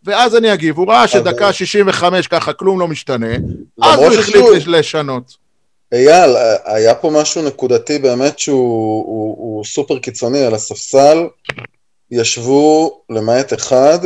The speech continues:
Speaker 2: כולם, אה, נוער הפועל באר שבע.
Speaker 1: כולם נוער, אבל אני מזכיר לך שרומל
Speaker 2: כולם.
Speaker 1: יגון נזרק למערכה ככה
Speaker 2: נכון,
Speaker 1: משום מקום,
Speaker 2: נכון.
Speaker 1: רק לפני שבועיים,
Speaker 2: אבל
Speaker 1: שלושה.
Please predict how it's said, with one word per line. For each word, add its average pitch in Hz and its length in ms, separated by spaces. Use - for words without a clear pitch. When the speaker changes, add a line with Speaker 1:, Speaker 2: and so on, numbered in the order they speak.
Speaker 2:
כולם, 131 540
אה, 135 380
נוער 127 260
הפועל 127 280
באר 123 180
שבע. 120 360
Speaker 1:
כולם 190 360
נוער, 240 320
אבל 160 200
אני 165 120
מזכיר 165 300
לך 196 140
שרומל 190 500
Speaker 2:
כולם. 190 160
Speaker 1:
יגון 185 460
נזרק 156 460
למערכה 175 680
ככה 170 300
Speaker 2:
נכון, 165 120
Speaker 1:
משום 294 280
מקום, 180 420
Speaker 2:
נכון. - 220
Speaker 1:
רק 180 200
לפני 180 340
שבועיים, 170 300
Speaker 2:
אבל 190 100
Speaker 1:
שלושה. 143 500